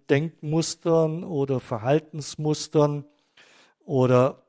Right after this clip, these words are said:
praktiziere immer noch irgendwelche Dinge, die eigentlich in Gottes Augen nicht gut sind. Das heißt, man muss einfach auch willig sein, diesen Prozess dann auch fortzusetzen, konsequent.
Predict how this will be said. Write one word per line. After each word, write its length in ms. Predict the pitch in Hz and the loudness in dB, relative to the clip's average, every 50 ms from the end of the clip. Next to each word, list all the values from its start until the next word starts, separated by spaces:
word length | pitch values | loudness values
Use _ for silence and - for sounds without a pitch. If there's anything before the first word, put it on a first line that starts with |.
| _ _ | _ _
praktiziere 800 | _ - 120 113 _ - - 123 - - - 139 135 131 131 131 | _ -12 -12 -12 _ -12 -14 -12 -12 -8 -4 0 2 4 4 4
immer 240 | 131 139 143 165 180 | 2 2 0 2 2
noch 200 | 175 151 - - | 2 0 0 0
irgendwelche 640 | 202 196 175 180 175 170 165 170 170 151 - 175 | 0 2 2 2 0 0 0 0 0 2 -2 -4
Dinge, 540 | 156 - 170 165 175 185 185 180 180 175 170 | -2 2 0 2 2 4 2 4 4 4 2
die 340 | 170 160 156 156 160 165 175 | 0 -2 -2 -2 -2 -2 -4
eigentlich 540 | - 190 143 147 151 156 151 147 - - | -4 -6 -6 -6 -6 -6 -6 -8 -8 -10
in 140 | 170 151 135 | -10 -10 -4
Gottes 360 | 131 147 147 143 147 135 - | -2 -2 -2 -2 -6 -12 -10
Augen 380 | - 147 139 139 147 151 156 151 | -8 -2 -2 0 0 -2 -4 -6
nicht 200 | 147 139 - - | -6 -6 -6 -4
gut 220 | - 165 196 - | -4 -4 -4 -4
sind. 420 | - - 196 190 190 202 202 - _ _ _ - _ - _ - - - _ _ _ _ - | -4 0 2 2 2 2 -2 -8 _ _ _ -20 _ -20 _ -20 -20 -20 _ _ _ _ -6
Das 160 | - 135 120 | -4 2 6
heißt, 500 | 143 143 147 156 160 151 - - - - _ _ _ _ _ _ _ _ | 8 8 10 8 6 4 -2 -12 -16 -20 _ _ _ _ _ _ _ _
man 160 | 156 139 139 | -6 -6 -2
muss 400 | 143 151 151 - - - - - - 226 214 - - | 0 0 -2 -2 -4 -8 -8 -12 -14 -20 -20 -20 -20
einfach 340 | _ - - 160 139 - | _ -18 -14 -14 -10 -6
auch 140 | 165 160 131 | -6 -4 0
willig 300 | 135 139 147 151 143 - | 0 0 0 0 -2 -2
sein, 280 | - - 147 139 143 143 | -2 0 0 0 0 -2
diesen 320 | 135 139 139 135 143 143 - | -6 -6 -6 -6 -8 -12 -10
Prozess 580 | - - 147 - - - 147 147 147 - - | -6 -6 -6 -6 -2 -2 -2 -2 -2 -6 -8
dann 200 | - 147 139 131 | -6 -6 -6 -6
auch 460 | 165 151 135 135 135 139 147 180 - _ _ | -4 0 2 4 4 4 2 0 -4 _ _
fortzusetzen, 1000 | _ - - 139 147 - - - - 147 - - 131 120 120 - - - 135 123 113 | _ -2 2 2 2 2 0 -6 -6 -6 -4 -2 -4 -4 -4 -6 -12 -12 -12 -14 -16
konsequent. 760 | - - 131 135 131 - 151 - _ - 170 175 185 _ | -14 -14 -14 -14 -16 -18 -20 -20 _ -20 -20 -20 -20 _